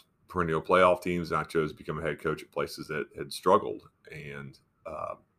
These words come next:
and the process is the same. I would dare to say that I'm a much better coach now than I was two thousand thirteen,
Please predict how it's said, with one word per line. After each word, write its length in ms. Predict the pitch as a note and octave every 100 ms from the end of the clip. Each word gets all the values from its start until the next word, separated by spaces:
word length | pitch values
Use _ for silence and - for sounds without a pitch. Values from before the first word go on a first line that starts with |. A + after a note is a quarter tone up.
| _ _ _ _ _ _ _ _ -
and 100 | F2+
the 60 |
process 500 | - G2+ - D#2+ -
is 140 | G2 F#2
the 80 | D#2+
same. 380 | A#2 D3+ - - _ _ -
I 60 | C#3+
would 220 | D#3+ F2+
dare 220 | G3 G3+
to 60 | F#3
say 280 | - G#2 E2+
that 140 | D2+
I'm 100 | G2
a 80 | E2 - _ -
much 200 | F2+ -
better 180 | E2+
coach 300 | D#2 E2+ D#2
now 200 | D#2+ F2+
than 140 | F2 C#2+
I 80 | C#2
was 360 | D2 C#2+ - _ _ _
two 140 | - E2
thousand 360 | D#2+ D2+ -
thirteen, 400 | - D2+ D#2 D2+